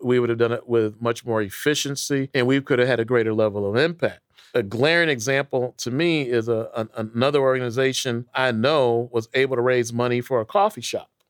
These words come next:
We purchased our coffee shop late twenty seventeen, operated in twenty eighteen. We purchased that with cash that we had generated from some fee-based services, uh, donor support, and that's the way we had our startup capital. We, the, you know, fortunately, the previous owners,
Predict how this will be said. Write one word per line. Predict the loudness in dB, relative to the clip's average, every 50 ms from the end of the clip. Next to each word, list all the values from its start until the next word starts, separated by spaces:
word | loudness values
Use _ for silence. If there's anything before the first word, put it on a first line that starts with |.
| _ _
We | 0 0 0
purchased | 2 2 0 0 2 -2 0 2
our | 2 2 2
coffee | 2 2 2 2 0 -2 -6
shop | -6 -2 2 2 4 4 2 0 -2
late | 0 0 0 0 0
twenty | -2 -2 0 0 0 0 -2
seventeen, | -4 -8 -2 0 0 0 0 -4 -6 -4 -2 -2 0 0 0 -2 -4 -6 _ _ _ _ _ _ _ _ _
operated | 0 0 0 2 2 2 2 2
in | 0
twenty | 0 -2 -2 0 2
eighteen. | 2 2 2 0 -2 -2 -2 0 0 0 -2 -6 -10
We | -4 -2 -2 -2
purchased | 2 2 2 2 2 -2 -4 0
that | 2 2 4 4 2 0 0
with | 0 0 0 0 -2
cash | -2 0 2 2 4 2 2 0 0
that | 0 0 0
we | 0 0 0 2
had | 2 4 4 2 0 0
generated | -2 0 2 2 4 4 4 4 4 2 0 -2 -2
from | -4 -4 -4
some | -4 -6 -6 -6 _ _
fee-based | 0 0 2 2 2 2 2 0
services, | 2 2 2 4 2 0 -4 -2 0 2 2 2 0 -4 -10 -2 0
uh, | 2 2 2 2
donor | 0 -4 0 2 4 4 4 2 0
support, | 0 -2 -6 -6 _ 2 2 4 4 2 0 _ _ _ _ _ _ _ _ _ _ _
and | 0 2 2 4 4 2 2 2 0 -2 -6 _ _ _
that's | -6 2 2 2 4 2
the | 0 0
way | 2 2
we | 4 4
had | 4 4
our | 4 2
startup | 2 2 4 4 4 4 2 2
capital. | 2 2 2 2 2 0 0 -2 0 0
We, | 0 -2 -2
the, | -2 _ -4 -4 -2
you | -2 -2
know, | -2 -2
fortunately, | 0 2 2 2 2 2 -2 -4 -4
the | -4
previous | -4 _ 0 0 2 2 2 0 2 2
owners, | 2 4 4 4 2 2 0 -2 -6